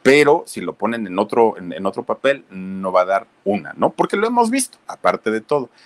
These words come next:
Bueno, miren, si como actor no es precisamente Anthony Hopkins, no, no, no es uno de los mejores actores, imagínenselo cantando.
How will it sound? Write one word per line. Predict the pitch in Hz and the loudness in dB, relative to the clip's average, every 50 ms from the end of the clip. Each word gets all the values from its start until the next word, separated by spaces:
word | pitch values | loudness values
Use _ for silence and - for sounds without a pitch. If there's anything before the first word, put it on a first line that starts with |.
| _ _ - | _ _ -4
Bueno, | 98 98 92 - _ _ _ _ _ _ _ _ _ - | -4 -4 -4 -6 _ _ _ _ _ _ _ _ _ -8
miren, | - 113 135 139 127 98 - _ _ _ - | -2 -2 0 0 0 -4 -6 _ _ _ -14
si | - - 131 | -10 -8 -8
como | 127 - 135 135 139 | -4 -2 0 2 2
actor | 139 139 _ - 185 202 208 202 - | 2 0 _ 2 4 4 4 2 0
no | 127 143 151 160 175 196 220 | -2 0 2 4 4 4 4
es | 254 - 427 370 - | 4 2 0 -2 -2
precisamente | - - 120 104 - - 120 - - 113 110 110 120 131 127 - 127 123 117 110 101 98 95 95 92 - - | -2 -2 -2 -2 -2 -4 -4 0 0 0 0 0 -2 -2 0 0 2 2 2 4 4 4 2 2 0 -2 -4
Anthony | 87 92 98 107 104 120 110 101 92 90 - | -4 -4 -2 -2 -2 -4 -4 -4 -6 -10 -6
Hopkins, | - 87 87 95 - - _ _ - 110 95 90 85 - - - - - _ - | 0 2 4 4 2 2 _ _ -10 -10 -10 -10 -12 -16 -20 -20 -20 -18 _ -2
no, | 110 120 123 | 0 0 0
no, | 123 139 127 120 123 | 0 0 -2 -2 -2
no | 135 131 131 135 | -2 0 0 0
es | 143 147 - - | -2 -4 -8 -4
uno | - 135 131 131 | -2 0 0 0
de | 131 135 | 0 -2
los | 120 107 - - - | -4 -6 -10 -12 -8
mejores | - 90 - - - 98 110 110 - | -8 -8 -6 -2 -4 -2 -2 -2 -6
actores, | - - _ _ - 98 90 - - 269 - _ _ _ _ _ _ _ _ _ _ _ _ _ _ _ _ _ _ _ _ - | -8 -8 _ _ 0 0 0 0 -2 -6 -10 _ _ _ _ _ _ _ _ _ _ _ _ _ _ _ _ _ _ _ _ -8
imagínenselo | 147 151 151 147 139 147 143 - - 151 156 156 151 151 147 - - 123 117 110 101 - | -4 -2 0 0 0 -2 -2 -4 -4 -4 -2 -2 -2 -4 -4 -4 -4 -2 -2 -2 -4 -4
cantando. | - 90 82 85 80 - - 90 90 92 90 82 | -6 -8 -8 -8 -8 -4 -4 -4 -4 -4 -8 -10